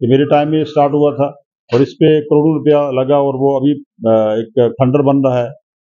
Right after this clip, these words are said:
इसी तरीके से university के लिए हमने, अ, एक proposal को sanction करवाया था, Land भी अलॉट करवाई थी, वो नहीं बन पाया।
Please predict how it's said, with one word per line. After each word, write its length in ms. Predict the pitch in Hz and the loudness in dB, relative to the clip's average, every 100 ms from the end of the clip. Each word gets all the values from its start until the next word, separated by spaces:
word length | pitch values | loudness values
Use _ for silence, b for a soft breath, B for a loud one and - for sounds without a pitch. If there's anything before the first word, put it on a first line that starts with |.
| - | -6
इसी 160 | - | -2
तरीके 280 | 170 165 165 | 2 2 2
से 100 | 156 | 0
university 460 | 160 147 160 - 165 | 0 0 -2 -2 0
के 60 | |
लिए 120 | 170 165 | 2 2
हमने, 340 | 151 156 156 151 _ _ _ 123 | -2 -2 -2 -4 _ _ _ 0
अ, 140 | 127 | 2
एक 60 | 135 | 0
proposal 540 | 135 139 139 151 165 | 0 -2 0 0 0
को 100 | 151 | 0
sanction 360 | 156 151 135 151 | 0 -2 0 -2
करवाया 380 | 143 139 143 143 | 0 0 0 0
था, 260 | 143 147 139 | -2 -2 0
Land 280 | 131 151 | 0 0
भी 60 | 156 | 0
अलॉट 220 | 156 147 | 0 0
करवाई 320 | 135 135 139 | 0 0 0
थी, 140 | 139 139 | 0 0
वो 140 | 139 | 0
नहीं 140 | 151 160 | 0 0
बन 180 | 139 | -2
पाया। 260 | 131 131 | 0 -2